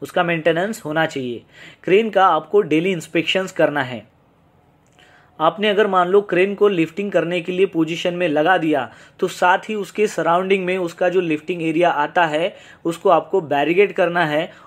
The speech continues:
और साथ ही लिफ्टिंग बोर्ड का साइन बोर्ड लगाना है ताकि एडजेसेंट जो भी एक्टिविटी चालू है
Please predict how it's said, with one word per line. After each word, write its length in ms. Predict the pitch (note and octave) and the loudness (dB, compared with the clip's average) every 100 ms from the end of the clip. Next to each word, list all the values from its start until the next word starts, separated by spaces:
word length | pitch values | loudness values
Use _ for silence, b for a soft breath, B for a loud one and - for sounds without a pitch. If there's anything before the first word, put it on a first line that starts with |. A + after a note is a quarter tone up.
| B | B
और 100 | E3 | -6
साथ 360 | E3 F3 F3+ F#3+ | 0 2 2 0
ही 60 | F#3+ | 0
लिफ्टिंग 440 | D#3+ D#3 G3 F#3 | -2 -2 -4 0
बोर्ड 200 | F3+ E3+ | 2 2
का 240 | E3 E3 F#3+ | 0 0 0
साइन 340 | D#3+ E3 E3+ | -2 -4 -2
बोर्ड 160 | E3+ D#3+ | 0 2
लगाना 340 | D3+ D3 C#3 | 2 2 0
है 200 | B2 A2+ B B _ | -8 -14 B B _
ताकि 300 | D#3+ E3 G3+ - | 0 0 -2 -2
एडजेसेंट 500 | D#3 D#3 G#3 G#3+ F#3 | -4 -2 -2 -4 -4
जो 140 | E3 | -4
भी 180 | E3+ A3 | -2 0
एक्टिविटी 560 | F3 E3 G3 F#3 E3+ F3+ | -2 -2 -4 -4 -4 -2
चालू 340 | E3 D#3+ G3+ | 0 2 2
है 240 | D#3+ F3 | 0 -2